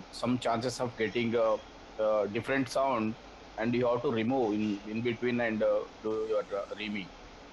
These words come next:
So that will be the problem. I think, uh, a few years, like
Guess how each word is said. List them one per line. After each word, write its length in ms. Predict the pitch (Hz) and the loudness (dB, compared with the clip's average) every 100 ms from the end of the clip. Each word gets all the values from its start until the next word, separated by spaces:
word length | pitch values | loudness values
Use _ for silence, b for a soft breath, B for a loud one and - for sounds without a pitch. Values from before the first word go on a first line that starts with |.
| - | -16
So 160 | - 110 | -4 -2
that 200 | 113 113 | 0 -2
will 80 | 135 | -6
be 160 | 131 139 | -4 -2
the 100 | 120 | -2
problem. 240 | 113 110 | -2 -2
I 100 | 120 | -4
think, 300 | 151 196 190 | -2 -4 0
uh, 220 | 170 127 - - - - - | 0 0 -2 -14 -18 -18 0
a 240 | 117 117 110 - - - - - | 2 2 0 -8 -20 -18 -18 -4
few 100 | 160 | 0
years, 360 | 180 170 113 - | 2 2 2 0
like 200 | 117 | 0